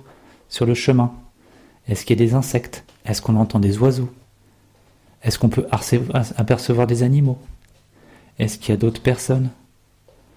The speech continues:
On peut essayer de deviner aussi comment est la route qui arrive après un bosquet, après, euh, un autre, euh, un autre chemin. Moi, ce que j'ai l'habitude de faire, c'est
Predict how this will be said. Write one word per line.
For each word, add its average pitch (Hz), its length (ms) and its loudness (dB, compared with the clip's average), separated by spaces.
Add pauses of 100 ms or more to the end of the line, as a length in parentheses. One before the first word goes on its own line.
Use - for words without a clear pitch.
(420)
On 110 80 0
peut 123 120 2
essayer 117 280 2
de 113 80 4
deviner 127 540 4
aussi 147 440 0 (540)
comment 117 240 4
est 110 40 4
la 110 120 4
route 151 480 0 (160)
qui - 300 -6
arrive 127 500 2 (260)
après 127 580 0
un 117 100 4
bosquet, 131 640 0 (100)
après, 113 540 0 (1300)
euh, 107 300 4 (120)
un 113 200 4
autre, 123 280 2
euh, 104 400 2
un 101 80 0
autre 127 260 -2
chemin. 135 400 2 (2250)
Moi, 123 180 6
ce 123 80 0
que 139 80 2
j'ai 120 120 4
l'habitude 120 300 2
de 120 120 4
faire, 165 260 0
c'est 123 360 0